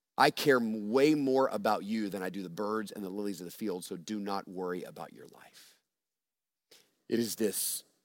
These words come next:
rest and confidence in the love, the wisdom, the power, the sovereignty of our God who has committed himself to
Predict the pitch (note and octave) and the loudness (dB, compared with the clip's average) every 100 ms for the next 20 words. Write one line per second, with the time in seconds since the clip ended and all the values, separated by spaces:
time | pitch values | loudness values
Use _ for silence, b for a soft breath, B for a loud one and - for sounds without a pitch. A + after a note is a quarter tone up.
0 | _ F#2+ F2+ G#2+ E3 - - - - - | _ -10 2 2 4 0 -2 -4 -8 -12
1 | _ _ _ _ _ _ _ _ - - | _ _ _ _ _ _ _ _ -20 -10
2 | - - C#3 D#3 - E3+ F3 - - - | -4 2 2 2 0 -2 -2 -8 -12 -12
3 | - _ _ _ _ _ A2+ F#2+ F2 G2+ | -14 _ _ _ _ _ -4 -4 0 4
4 | C#3 D3 D3+ C#3 G#2+ G2+ F#2+ F2+ A#2 B2+ | 6 8 6 2 -2 -4 -4 -2 0 -2
5 | A2 C3 C3 C3+ b - - - - A#2 | -2 -2 -2 -4 b -10 -8 -6 2 4
6 | B2+ C3 B2+ - b - - - A#2 B2 | 6 4 2 0 b -12 -8 -2 2 4
7 | C3 C#3 C3 C3+ - A#2 C3 C#3 - - | 4 0 2 0 2 4 4 4 0 -2
8 | A#2+ A#2+ A#2+ A2+ A#2 G#2 G2 F#2+ G2 - | 0 2 0 0 0 2 2 0 -8 -8
9 | - G2 G2+ B2+ A#2 A#2 B2+ A2+ - - | -8 -4 0 0 -2 -4 -4 -4 -6 0
10 | A2+ A2 - b _ - A#2 A2 A2 | 2 0 -4 b _ -8 -4 -2 -4